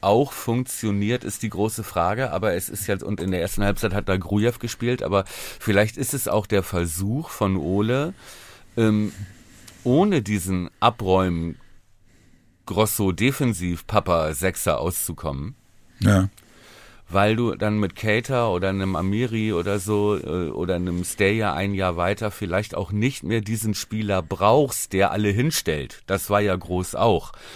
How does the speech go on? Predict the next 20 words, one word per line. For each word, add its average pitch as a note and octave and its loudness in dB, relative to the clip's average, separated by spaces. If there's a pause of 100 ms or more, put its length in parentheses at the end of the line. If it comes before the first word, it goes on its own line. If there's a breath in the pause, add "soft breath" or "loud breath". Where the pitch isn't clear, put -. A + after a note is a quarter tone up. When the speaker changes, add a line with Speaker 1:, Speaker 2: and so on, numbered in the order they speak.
(140 loud breath)
Speaker 1:
Er F2 0
hat G2 -4
ja F#2 0
vor D2 -4
allem F#2 0
organisiert F#2 0
und E2 -4
geguckt, G2+ -4
dass F2 -2
der E2+ 0
Laden, F#2 2 (440 loud breath)
ne, A#2 4 (600 loud breath)
dass G#2 0
alle A2 2
das F#2+ 2
Richtige A#2 0
machen. D2+ -2 (300 loud breath)
Speaker 2:
Ja. A2+ 6
Speaker 1:
So, E2+ -2 (260 loud breath)
ähm, F#2 0